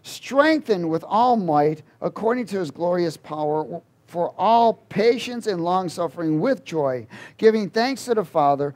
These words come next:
who has" what? He's qualified us to be partakers of the inheritance of the saints in the light. But I want you to know that the enemy, the voice of deception, wants to disqualify us.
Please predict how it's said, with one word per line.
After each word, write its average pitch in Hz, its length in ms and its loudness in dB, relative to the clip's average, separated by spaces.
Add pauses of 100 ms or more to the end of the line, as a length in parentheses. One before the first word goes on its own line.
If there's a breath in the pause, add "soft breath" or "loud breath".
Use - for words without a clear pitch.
who 190 180 4
has" 165 160 2
what? 165 320 2 (480 soft breath)
He's 226 200 0
qualified 202 800 2
us 175 200 -4
to 190 100 -12
be 185 160 -6
partakers 220 800 -2 (180 loud breath)
of 180 140 -6
the 185 100 6
inheritance 226 760 0 (280 loud breath)
of 160 160 2
the 165 100 2
saints 233 560 -2 (140)
in 208 140 2
the 202 80 2
light. 208 260 4
But 196 80 0
I 196 80 2
want 262 240 4
you 233 80 2
to 180 120 -4
know 226 300 4
that 196 160 2
the 202 160 -4
enemy, 233 400 4
the 175 120 2
voice 202 360 4
of 190 100 -10
deception, 180 720 -2 (200 loud breath)
wants 190 220 2
to 175 100 -4
disqualify 147 1040 2
us. - 340 -18